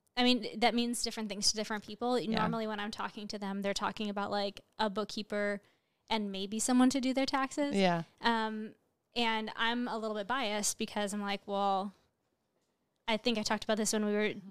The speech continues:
Speaker 1: discussing overwhelm
Speaker 2: Yeah.
Speaker 1: last week. Um, I'm like, "Well, it's so easy. You can just do it yourself." So, <laughs>
Speaker 2: <laughs>
Speaker 1: like, whenever you feel like you don't want to do it anymore, that's when you bring someone on. But that's not always, uh, that's not the right answer.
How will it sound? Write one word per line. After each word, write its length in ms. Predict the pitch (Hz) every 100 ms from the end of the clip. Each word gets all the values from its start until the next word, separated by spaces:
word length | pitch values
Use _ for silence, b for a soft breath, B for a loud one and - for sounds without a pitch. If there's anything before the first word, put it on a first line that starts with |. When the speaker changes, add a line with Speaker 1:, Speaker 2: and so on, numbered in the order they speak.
| -
Speaker 1:
discussing 440 | - 226 214 196 190
overwhelm 640 | 240 262 214 208 202 208 -
Speaker 2:
Yeah. 160 | 202 202
Speaker 1:
last 220 | 175 -
week. 240 | 196 214 B B B B B -
Um, 360 | 220 208 214 -
I'm 240 | 220 220
like, 220 | 220 214
"Well, 120 | 220 208
it's 180 | 208
so 160 | - 208
easy. 260 | 240 233 208
You 180 | 202
can 160 | 196 214
just 160 | 202 -
do 80 | 214
it 80 | 202
yourself." 420 | 196 226 196 -
So, 400 | - - 214 220
<laughs> 640 | - 392 - 339 302 311
Speaker 2:
<laughs> 240 | - 233 -
Speaker 1:
like, 240 | 262 247 B B B
whenever 460 | 240 247 254 247 254
you 240 | 240 254
feel 300 | - 247 233
like 460 | 226 220 220 214 -
you 500 | 226 226 233 226 220
don't 340 | 190 214 -
want 320 | 190 226 269
to 80 | -
do 160 | 214 208
it 80 | 202
anymore, 580 | 208 202 196 196 214
that's 420 | 202 196 202 202 -
when 100 | 208
you 60 |
bring 160 | 196 214
someone 260 | - 202 214
on. 160 | 208
But 100 | 196
that's 160 | 262 269
not 180 | 285 262
always, 400 | 247 226 226 -
uh, 180 | 233 285
that's 180 | 254 254
not 160 | 226
the 120 | 214
right 220 | 196 196 -
answer. 440 | 92 - 123 123